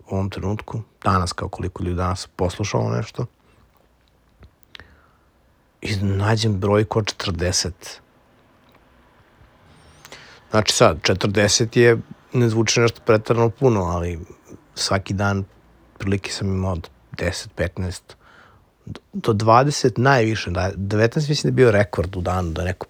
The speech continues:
da, da se, da je, ne jedna osoba, nego možda jeste jedna osoba, ali to su devetnaest pregleda, slu-, devetnaest slušanja.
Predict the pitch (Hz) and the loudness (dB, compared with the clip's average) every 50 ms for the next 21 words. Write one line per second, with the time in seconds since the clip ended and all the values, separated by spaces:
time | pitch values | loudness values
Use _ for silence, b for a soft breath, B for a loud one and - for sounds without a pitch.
0 | _ _ _ _ - - - 82 - - 95 98 92 - - - 87 92 98 98 | _ _ _ _ -14 -8 -8 -6 -4 0 0 0 0 0 -4 -6 -4 -2 0 2
1 | 98 95 95 95 - _ _ _ - 120 127 131 139 139 143 147 135 - - 92 | 2 2 0 -2 -4 _ _ _ -2 2 6 6 6 6 6 4 4 2 0 -2
2 | 87 92 92 90 87 82 - - _ _ - 85 85 82 78 87 87 95 101 - | -2 -2 -2 -4 -4 -6 -10 -14 _ _ -4 -4 -2 -2 -2 -2 -4 -4 -4 -4
3 | 117 110 107 107 104 - - 87 85 - B B B B B B B B B B | -4 -2 -2 -4 -6 -8 -10 -12 -14 -14 B B B B B B B B B B
4 | - 120 110 - 127 117 113 113 110 107 - 127 110 - - - 104 92 87 87 | -6 -6 -4 2 2 4 6 6 4 4 4 0 0 0 -2 -2 -2 0 0 0
5 | 87 82 78 76 - - - - - - 107 95 104 101 107 113 - 123 - - | -2 -2 -4 -6 -10 -16 -18 -16 -6 -4 -2 0 2 0 0 0 0 -4 -6 -2
6 | - 104 - - - - - - - | -4 -4 -2 -2 -6 -8 -10 -12 -16